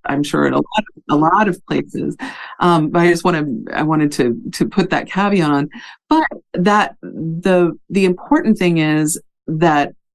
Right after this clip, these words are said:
it, there, there's a shrinking number of people who are, um, who are choosing church. And I think that's because of how the church has been so damaging to people.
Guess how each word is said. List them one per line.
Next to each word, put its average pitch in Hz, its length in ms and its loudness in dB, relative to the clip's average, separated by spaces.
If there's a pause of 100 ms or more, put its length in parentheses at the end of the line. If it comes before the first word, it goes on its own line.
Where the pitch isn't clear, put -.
(400)
it, - 160 -2 (220)
there, 202 420 2
there's 190 220 2
a 175 40 2
shrinking 233 320 2
number 175 280 2
of 151 80 -4
people 147 360 -2
who 143 280 2
are, 135 460 0 (460)
um, 139 520 2 (640)
who - 180 2
are 165 80 4
choosing 147 760 2
church. - 580 -6 (480)
And 170 180 -2
I 170 100 0
think 214 260 0
that's 170 220 -2
because 180 840 0
of 139 520 2
how 151 320 0
the 147 80 2
church 147 320 -2
has 139 180 -4
been 135 160 2
so 135 160 0
damaging 135 960 2 (120)
to 160 120 -8
people. - 520 -4